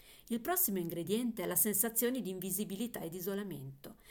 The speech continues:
quando cioè si inizia a dubitare della propria importanza nel tessuto sociale. A questo aggiungeteci un po' di frustrazione e stress e quanto basta,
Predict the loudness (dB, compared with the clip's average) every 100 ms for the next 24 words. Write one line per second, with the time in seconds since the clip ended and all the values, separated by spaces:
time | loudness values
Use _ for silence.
0 | -20 -14 -10 -8 -6 -2 2 2 2 0
1 | 0 -2 -4 -6 -4 -2 0 0 -2 -4
2 | -2 -2 -2 -4 -4 -6 -8 -10 -4 -2
3 | -2 -6 -6 -4 -4 -4 -6 -6 -8 -10
4 | -14 -18 -20 -20 -20 _ _ -20 -20 -18
5 | -6 -2 2 4 4 2 -2 0 2 2
6 | -2 -4 -2 -2 -2 -4 -4 -4 -6 2
7 | 2 4 0 2 0 2 4 2 2 -6
8 | -4 -4 -2 -2 -2 -4